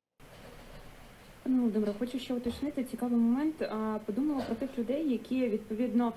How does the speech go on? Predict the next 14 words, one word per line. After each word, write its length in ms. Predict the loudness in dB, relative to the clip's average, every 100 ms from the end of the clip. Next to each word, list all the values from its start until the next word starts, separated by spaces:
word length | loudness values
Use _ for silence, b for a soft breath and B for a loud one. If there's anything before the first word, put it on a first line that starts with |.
| B -6
за 200 | 0 0
паспортом 680 | 0 -2 -4 -8 -8 -2 0
є 100 | 0
громадянами 760 | 0 2 4 4 4 4 2 0
Росії, 560 | -2 -2 2 4 2 0 B B
але 180 | 0 2
живуть 240 | 2 0 0
на 80 |
території 420 | 0 0 0 2 2
нашої 320 | 2 -2 -4
держави, 500 | -2 -2 -2 0 -2
там, 260 | -2 -4
може, 300 | -2 -2 0
навіть 300 | 0 0 0